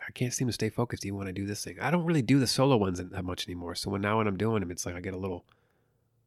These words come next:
get a little lost. All I know is I feel good. I feel pretty good.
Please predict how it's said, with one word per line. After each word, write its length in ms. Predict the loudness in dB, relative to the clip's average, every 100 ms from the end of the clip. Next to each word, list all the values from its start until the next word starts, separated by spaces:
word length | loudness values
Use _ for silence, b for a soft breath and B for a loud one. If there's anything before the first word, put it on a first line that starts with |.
| _ _ _ _ _ _ -6
get 120 | -2
a 40 |
little 200 | -2 -2
lost. 460 | -2 -4 -6 -14 -18 _ _ _ _
All 120 | 6
I 60 | 6
know 140 | 8
is 100 | 6
I 60 | 6
feel 160 | 2 2
good. 280 | 0 -4 -8 _ -20
I 60 |
feel 140 | -4 0
pretty 180 | 0 -2
good. 220 | -4